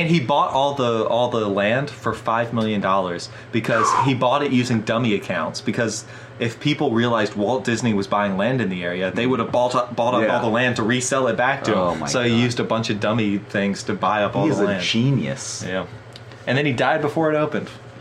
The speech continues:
Speaker 2: And he gave us the M C U.
Speaker 1: <laughs> Yeah.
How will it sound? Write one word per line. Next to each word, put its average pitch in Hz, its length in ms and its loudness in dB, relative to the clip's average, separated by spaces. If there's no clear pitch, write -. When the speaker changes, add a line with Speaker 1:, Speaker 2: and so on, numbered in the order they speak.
Speaker 2:
And 92 100 -2
he 92 60 -2
gave 104 240 0
us 117 100 -2
the 87 160 -2
M 95 120 0
C 95 320 -4
U. 71 180 -6
Speaker 1:
<laughs> - 40 -6
Yeah. 92 200 0